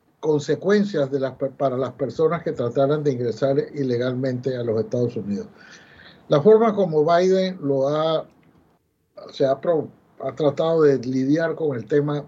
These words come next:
no, es hacer más fácil la, el ingreso ilegal, pero más duras las penas para los ingresos ilegales. No se sabe si eso va a funcionar o no,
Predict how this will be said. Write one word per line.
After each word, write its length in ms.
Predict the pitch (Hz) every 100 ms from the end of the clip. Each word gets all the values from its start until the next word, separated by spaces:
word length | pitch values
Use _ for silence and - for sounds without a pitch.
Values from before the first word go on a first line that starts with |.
| -
no, 220 | 127 135
es 380 | - 151 151 - _ _ _ _ _ _ _ -
hacer 480 | 151 - 202 214 202
más 360 | 190 226 220 -
fácil 500 | 220 220 - 185 165 - -
la, 420 | 151 147 143 139 -
el 260 | 143 143 -
ingreso 680 | 143 147 156 196 - 165 -
ilegal, 680 | 226 220 185 165 170 160 180 - _ _ _ _ _
pero 320 | 170 160 156
más 280 | 165 208 208 147
duras 340 | 240 226 190
las 140 | 151 -
penas 520 | - 180 175 185 - _ _ _
para 200 | 147 135
los 200 | 135 131
ingresos 540 | 127 143 156 175 151 -
ilegales. 720 | 151 135 127 135 120 90 - _ - - _ _ _ _ - _ _
No 140 | 196 202
se 160 | 214
sabe 300 | 196 202 196
si 140 | 185 180
eso 240 | 180 185
va 120 | 180
a 20 |
funcionar 540 | - 170 139 131 147 147
o 160 | 135
no, 200 | 139 113